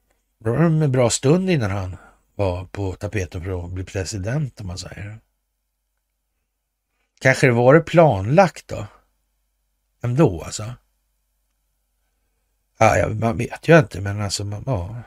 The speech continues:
Och, och här kommer Kadhammar då i,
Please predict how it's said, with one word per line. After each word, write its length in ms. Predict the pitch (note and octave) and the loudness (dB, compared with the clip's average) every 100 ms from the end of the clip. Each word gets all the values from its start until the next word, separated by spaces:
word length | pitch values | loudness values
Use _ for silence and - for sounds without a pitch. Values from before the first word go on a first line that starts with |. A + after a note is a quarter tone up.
| _ _ _ _ _ _ _ _ - | _ _ _ _ _ _ _ _ -2
Och, 260 | C3+ D3+ | 2 6
och 220 | C#3 C#3 - _ _ - | 8 6 0 _ _ 4
här 220 | D#3 D#3 | 8 8
kommer 360 | D3+ D#3+ G#3 | 8 6 6
Kadhammar 600 | A3+ G#3+ A#2 G#2 A2+ A#2 | 6 8 8 6 4 4
då 280 | G#2+ G2 F#2+ - | 4 4 0 0
i, 360 | A2+ G2+ G2 | 2 2 0